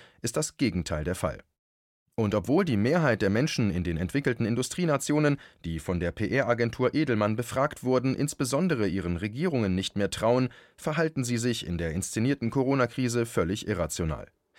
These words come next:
Hier folgen sie den sogenannten Eliten wie Kleinkinder ihren Eltern. Ein Schlüssel zur Erklärung dieses irrationalen Verhaltens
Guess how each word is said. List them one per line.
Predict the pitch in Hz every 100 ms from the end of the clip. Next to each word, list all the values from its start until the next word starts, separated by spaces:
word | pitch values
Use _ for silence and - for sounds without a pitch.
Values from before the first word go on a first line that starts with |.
| - -
Hier | - 170 151
folgen | 139 156 160 123
sie | 117
den | 101 95
sogenannten | 127 113 104 135
Eliten | 127 135 147 120 117
wie | 156
Kleinkinder | - 107 117 - 107 98
ihren | 80 98 -
Eltern. | 120 139 120 101 - - _
Ein | - 95 90
Schlüssel | 156 202 147 101
zur | 101
Erklärung | 95 - 175 165 123 92
dieses | 85 80
irrationalen | - - 101 - 98 95 107
Verhaltens | 110 127 123 127